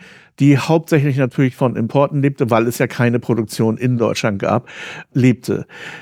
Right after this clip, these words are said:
Und jetzt kommen natürlich diese drei Firmen und sagen, „Ja, aber wir produzieren doch.“ Ja, aber diese drei Firmen haben, wie gesagt, Meyer Burger ist das noch so ein Spezialfall, weil die haben keine alte Technologie, aber sie sind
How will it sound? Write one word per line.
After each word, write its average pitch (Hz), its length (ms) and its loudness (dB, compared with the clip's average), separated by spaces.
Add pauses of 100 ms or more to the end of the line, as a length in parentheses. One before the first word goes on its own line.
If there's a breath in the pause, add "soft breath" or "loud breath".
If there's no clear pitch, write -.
(100)
Und 127 240 2
jetzt 156 240 0
kommen 202 300 2
natürlich 151 360 2
diese 147 220 2
drei 123 220 2
Firmen 160 260 2
und 139 80 -2
sagen, 143 160 2
„Ja, 151 220 4
aber 139 240 0
wir 165 120 2
produzieren 131 640 0
doch.“ 95 140 -4
Ja, 127 220 2
aber 107 160 -2
diese 180 320 2
drei 127 360 0
Firmen 127 540 0 (440 soft breath)
haben, 151 460 0 (200)
wie 139 160 0
gesagt, 135 420 0
Meyer 123 240 4
Burger 135 260 4
ist 110 120 -4
das 127 100 -4
noch 123 140 0
so - 100 -4
ein 104 60 -4
Spezialfall, 147 720 0
weil 117 220 0 (500 loud breath)
die 127 380 0
haben 135 340 2
keine 131 300 0
alte 113 260 0
Technologie, 127 640 0
aber 117 160 2
sie 113 100 -2
sind 123 300 -2